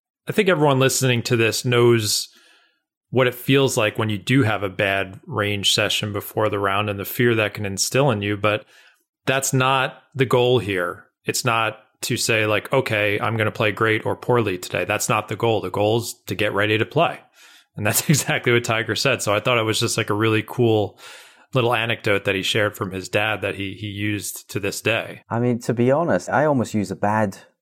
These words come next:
Speaker 2: warm-up, if it ever happens, as a positive. I use it to taper my expectations. If I were hitting it awful on the range, usually, okay, so a scenario where I'd hit it awful on the range in a warm-up would be when you go and there's a sandy range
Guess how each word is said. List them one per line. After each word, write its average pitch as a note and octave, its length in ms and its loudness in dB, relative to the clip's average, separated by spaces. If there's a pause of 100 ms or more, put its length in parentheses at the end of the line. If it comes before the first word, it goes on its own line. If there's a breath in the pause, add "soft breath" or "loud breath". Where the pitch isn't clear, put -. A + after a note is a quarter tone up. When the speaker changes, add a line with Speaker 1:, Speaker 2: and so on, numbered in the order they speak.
(220)
Speaker 2:
warm-up, F#2+ 640 2 (160)
if - 160 -6
it F#2 60 4
ever E2+ 260 2
happens, F2 760 -6 (120)
as F#2+ 120 -4
a F#2+ 40 -2
positive. B2+ 760 -2 (260)
I G2+ 100 0
use A2+ 280 2
it F#2+ 120 0
to E2+ 60 -8
taper G#2+ 420 -2
my F2 240 -4
expectations. - 960 -4 (460 loud breath)
If A2+ 140 -2
I C#3+ 100 4
were A2 360 6
hitting G2+ 280 0
it - 80 -4
awful G2 420 4
on E2 120 -4
the E2 100 -6
range, E2 540 -2 (380 loud breath)
usually, F3+ 400 4
okay, G#2+ 260 2
so A2 140 0
a A2 60 2
scenario C3+ 500 2
where G#2 180 2
I'd G#2 160 2
hit G#2 160 -2
it - 80 0
awful F#2 340 0
on F2 120 -2
the E2+ 80 -4
range F2 320 -2
in F2 40 -6
a E2 60 -6
warm-up E2 460 -4
would F2 160 -4
be F2 120 0
when F2 200 0
you E2+ 100 -4
go G#2 260 4
and F#2 120 0
there's E2+ 120 -2
a F2 60 -2
sandy F#2 640 -2
range E2 640 -6